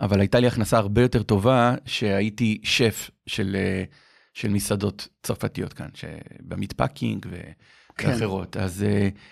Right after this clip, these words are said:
Speaker 1: אם אני משווה את מה שאני עושה כרגע ב-, בתחום ה-, הפרטי למסעדה, אני מאמין שזה בין שבעים וחמש אחוז למאה אחוז, ממש כמעט כפול שתיים,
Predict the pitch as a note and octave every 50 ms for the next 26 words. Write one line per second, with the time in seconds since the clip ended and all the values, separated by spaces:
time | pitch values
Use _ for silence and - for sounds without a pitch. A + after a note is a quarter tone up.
0 | - _ _ _ _ _ _ _ _ _ _ _ _ - C3+ C#3+ D3+ D3 B2 A2+
1 | G#2+ - B2+ G#2+ C3 B2 - B2+ A#2+ A#2 - B2 A2 G#2+ G#2+ G#2+ G#2 G#2+ A2 -
2 | - G2+ - - - - - G#2+ G#2+ A2+ G#2 G#2+ F2+ G2+ G#2 G2 F#2+ G2 F#2+ F#2
3 | G2 G2+ G2 - - _ _ _ _ - G#2 G2+ G2+ G2 F#2+ F#2+ F#2+ F#2+ G2 F#2+
4 | F#2+ F#2+ F#2+ - - - - A#2 A2+ A2 G#2+ G#2 G#2 G2+ G2 G2 G2 - _ _
5 | _ _ - - G#2 - - G2+ F2+ - - D3 C3 A2+ - - - - - -
6 | - _ - - A2 A2 A2 G#2 - - A2 G2+ G#2+ B2+ C#3+ C#3 A#2+ G#2 G#2 G2+
7 | G2+ G2+ G#2 A2 A2 - B2+ G2+ G#2 G2 A2+ A2+ - - A2 G2 A2+ A#2 A#2 A2+
8 | - G#2 A2+ A2+ A2 - - _ - - - - - _ - - G#2 - - A#2
9 | A2+ A#2 G#2+ G2+ G2+ G2 G2 G2+ G#2+ A2 G#2 F#2+ F2+ - - - - A2+ G#2+ G2+
10 | F#2 F2+ - - _ _ _ _ _ _ - - G2+ G2 G2 A2 A#2 A#2 - -
11 | A2 A2 A2+ - - A#2 - - A2+ G#2 G2 F2 - - - - A2 G2+ F#2+ F#2